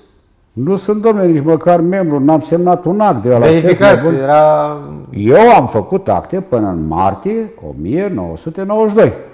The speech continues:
Speaker 1: În septembrie o mie nouă sute nouăzeci și doi, băieții veseli, care m-au dat pe mine în penal, ăia m-au dat.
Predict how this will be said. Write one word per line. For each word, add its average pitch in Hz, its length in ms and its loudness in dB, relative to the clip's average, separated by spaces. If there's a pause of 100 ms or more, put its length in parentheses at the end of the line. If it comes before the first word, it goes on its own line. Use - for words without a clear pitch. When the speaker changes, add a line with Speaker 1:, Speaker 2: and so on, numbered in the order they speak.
(1500)
Speaker 1:
În 110 300 -6 (440)
septembrie 202 720 2
o 123 40 4
mie 123 180 0
nouă 120 200 0
sute 110 160 -8
nouăzeci 98 260 -2
și 80 60 -12
doi, 214 160 0
băieții 139 1080 0
veseli, 113 460 0
care 190 340 0
m-au 196 240 2
dat 170 260 2
pe 220 100 2
mine 254 300 0
în 127 120 2
penal, 85 500 -4 (640)
ăia 240 220 2
m-au 90 220 -4
dat. 69 140 -16